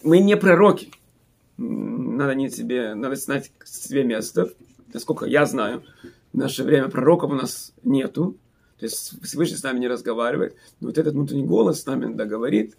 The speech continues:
и мы обязаны и должны к нему прислушаться и его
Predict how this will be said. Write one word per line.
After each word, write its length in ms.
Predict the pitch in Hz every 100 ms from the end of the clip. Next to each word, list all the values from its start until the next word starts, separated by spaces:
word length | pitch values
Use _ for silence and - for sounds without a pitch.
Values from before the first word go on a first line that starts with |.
| -
и 140 | 151
мы 320 | 156 151 165 170
обязаны 640 | 131 147 147 165 160 147
и 20 |
должны 480 | 123 127 139 135 127 _ _ _ _ _ _ _ _ _
к 180 | - -
нему 220 | 143 139
прислушаться 560 | 127 135 - 156 - -
и 140 | -
его 380 | 131 123 123 117